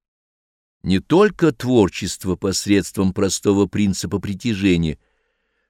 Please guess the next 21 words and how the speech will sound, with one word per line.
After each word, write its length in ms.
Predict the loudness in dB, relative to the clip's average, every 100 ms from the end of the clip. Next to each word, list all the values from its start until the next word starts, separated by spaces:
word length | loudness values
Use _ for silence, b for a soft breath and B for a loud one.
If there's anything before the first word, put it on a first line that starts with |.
| _
но 260 | -6 -2 0
в 60 |
основе 560 | 0 -2 0 0 2 0
творчества 800 | -2 0 0 0 -2 -4 -4 -2
лежит 360 | 0 -2 -4
принцип 480 | -6 -8 -4 -6 -8 -2
тождественности, 1300 | -2 0 -4 0 0 0 -6 -8 -8 -8 -10 -14 -18 _ _ _ _ _ _ _ _
который 300 | -12 -6 -6
при 120 | -4
своей 300 | -4 -2 0
утончённости 1000 | -2 -4 -6 -2 2 2 0 -2 -4 -6 -10 _ _ _ _ -20
управляется 580 | -10 -6 -4 -6 -6 -10
самым 480 | -2 0 0 -2
высоким 480 | -4 -4 -6 -6 -8
разумом. 400 | -8 -10 -12 -16 _ _ _ _ _ _ _ _ _ _ -8
Ведь 140 | -6
сгармонизирование 1160 | 0 2 4 6 4 4 4 6 6 4 4 2
сил 520 | 0 -2 2 2 0 b b b
принципа 560 | 0 4 4 2 0 2
магнита 560 | 2 4 4 4 4 2
выражается 680 | 2 4 4 2 2 -2